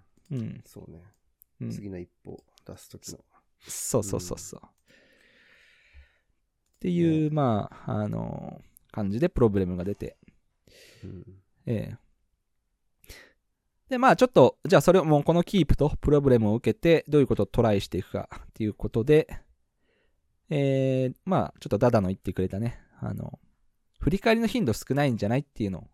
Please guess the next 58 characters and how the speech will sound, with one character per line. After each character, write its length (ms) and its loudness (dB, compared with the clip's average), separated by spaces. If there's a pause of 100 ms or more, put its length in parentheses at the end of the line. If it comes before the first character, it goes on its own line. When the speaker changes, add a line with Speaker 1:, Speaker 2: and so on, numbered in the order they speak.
Speaker 1:
が 220 -10
あ 40 -6
っ 40 -12 (120)
た 100 -12
の 140 -14
で、 340 -4 (200)
Speaker 2:
う 60 -8
ん。 220 -10 (1160)
Speaker 1:
え 600 -6
ー、 20 -20 (160)
こ 60 -8
の 100 -2 (220)
ト 100 4
ラ 100 6
イ 60 4
と 80 -4
し 80 -10
て 60 -4
は 60 -8
ね、 200 -8
毎 240 2
回 320 6 (260)
収 280 4
録 220 6
時 120 2
に 280 -2
十 180 0
五 80 6
分 260 0
振 120 -4
り 80 -2
返 180 2
る。 120 -14 (720)
収 280 6
録 160 8
の 80 8
中 180 6
に 80 6
そ 120 6
れ 60 10
を 60 8
含 240 4
む 60 0
っ 20 -14
て 220 -8
い 60 0
う 40 -2
よ 140 -4
う 40 -10
な 180 -14 (760)
プ 80 0
ロ 80 2
セ 100 0
ス 40 2
を 20 -2
Speaker 2:
そ 60 -2
う 40 -4
ね。 160 -16